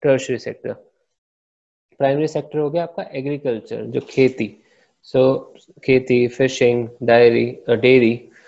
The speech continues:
तो उसके अंदर आप क्या करते हैं, आप डायरेक्टली रॉ मटेरियल प्रोड्यूस करने का काम करते हैं। basically एग्रीकल्चर में आपने रॉ मटेरियल प्रोड्यूस करा, जब आप रॉ मटेरियल प्रोड्यूस करते हैं, आप उसको आगे बढ़ाते हैं सेकेंडरी सेक्टर में।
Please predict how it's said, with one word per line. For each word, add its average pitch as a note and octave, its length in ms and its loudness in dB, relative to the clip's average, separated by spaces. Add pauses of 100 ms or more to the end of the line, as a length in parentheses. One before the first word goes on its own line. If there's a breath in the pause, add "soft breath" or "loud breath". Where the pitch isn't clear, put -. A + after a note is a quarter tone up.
(260 soft breath)
तो C#3 200 4
उसके C#3+ 520 -4
अंदर D3 720 0
आप C3+ 300 -4
क्या D3 140 2
करते C#3 300 -2
हैं, D#3+ 80 2
आप E3 60 0
डायरेक्टली C#3+ 520 2
रॉ C3 180 2
मटेरियल C3+ 520 0
प्रोड्यूस C#3 500 -2
करने B2 280 -2
का A#2+ 100 -2
काम A2+ 260 -6
करते A2 280 -8
हैं। A2 100 -10
basically A2 680 -8 (220)
एग्रीकल्चर A#2+ 540 -2
में A#2+ 120 -4
आपने A#2+ 260 -4
रॉ A#2+ 160 -2
मटेरियल A#2+ 360 -4
प्रोड्यूस A2+ 360 -8
करा, A#2 220 -8
जब A#2+ 160 -2
आप C3+ 220 0
रॉ C3 160 4
मटेरियल D#3 400 -2
प्रोड्यूस C3+ 300 -4
करते C3 280 -6
हैं, D#3 80 -6
आप C3+ 340 -6
उसको - 220 -12
आगे B2 320 -6
बढ़ाते A#2 380 -4
हैं D#3+ 140 -4
सेकेंडरी D#3 540 -2
सेक्टर A2 320 -10
में। G#2+ 160 -12